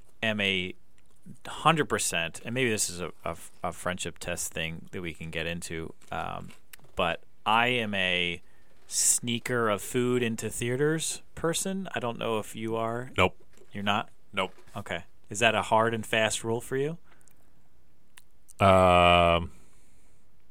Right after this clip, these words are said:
Speaker 2: not hard and fast, but it's just not something I do.
Speaker 1: Okay.
Speaker 2: I don't really, if it's not movie popcorn,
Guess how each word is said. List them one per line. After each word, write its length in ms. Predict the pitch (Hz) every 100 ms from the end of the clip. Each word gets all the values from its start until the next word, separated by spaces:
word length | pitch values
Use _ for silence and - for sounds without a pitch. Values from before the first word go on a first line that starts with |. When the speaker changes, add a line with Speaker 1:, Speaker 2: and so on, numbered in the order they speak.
| - -
Speaker 2:
not 340 | 113 117 113 113
hard 400 | - 104 98 85
and 160 | 76
fast, 560 | - 95 87 85 - -
but 220 | 85 85 - - - - - - - - - - -
it's 120 | -
just 260 | - - - - -
not 160 | 104 104
something 280 | 92 80 76
I 80 |
do. 240 | 73 78 - - - -
Speaker 1:
Okay. 220 | 117 - 95 - - - -
Speaker 2:
I 40 |
don't 180 | 175 202 - - -
really, 300 | 135 151 - - - - -
if 120 | 120
it's 120 | 117
not 160 | 175 -
movie 380 | 127 151 143 - - - -
popcorn, 520 | - 120 - 135 139